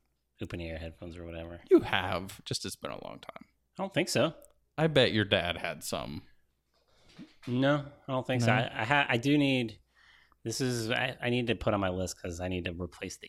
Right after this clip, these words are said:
Speaker 1: ear cups on my headphones.
Speaker 2: Yeah, so that's one thing. The ear cups are the thing that disintegrate, and you just
Speaker 1: Yeah,
Speaker 2: buy
Speaker 1: they
Speaker 2: more ear cups.
Speaker 1: Yeah, I, I, mine disintegrated, which I guess is a feature
Speaker 2: Yeah.
Speaker 1: rather than your other things disintegrating, like non-replaceable parts.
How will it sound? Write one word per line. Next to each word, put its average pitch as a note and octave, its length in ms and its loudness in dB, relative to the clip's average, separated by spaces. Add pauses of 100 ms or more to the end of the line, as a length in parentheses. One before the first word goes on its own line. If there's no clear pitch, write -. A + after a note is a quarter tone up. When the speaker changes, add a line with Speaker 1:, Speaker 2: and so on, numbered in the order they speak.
(140)
Speaker 1:
ear F#2+ 180 -8
cups - 560 -16
on F2 140 -10
my E2+ 140 -8
headphones. - 640 -12
Speaker 2:
Yeah, C3 260 6
so A2+ 220 6
that's A2+ 240 2
one A2 140 4
thing. F#2 200 0
The F#2+ 140 2
ear G#2 200 2
cups - 340 0
are F#2+ 60 2
the F2+ 120 -2
thing F2 260 -4
that E2 120 -4 (200)
disintegrate, F2 540 -2
and F#2 100 -4
you G2+ 60 0
just A2 80 6
Speaker 1:
Yeah, A#2+ 80 6
Speaker 2:
buy G#2 60 8
Speaker 1:
they A2 100 6
Speaker 2:
more C#3+ 180 8
ear G#3 160 8
cups. - 580 2
Speaker 1:
Yeah, A2 640 4
I, G#2+ 240 4 (280)
I, G#2+ 140 4
mine A2 320 4
disintegrated, A2+ 680 4
which F#2 180 0
I G2+ 60 0
guess F#2+ 200 0
is G2 120 -2
a F2 40 -6
feature G2+ 460 -6 (320)
Speaker 2:
Yeah. C#3+ 100 6
Speaker 1:
rather F2+ 140 2
than F2+ 140 0
your F2 200 0
other F#2 200 2
things G#2+ 320 -2
disintegrating, A#2 640 0
like E2+ 180 -4 (640)
non-replaceable F#2 800 -4
parts. G#2+ 320 -6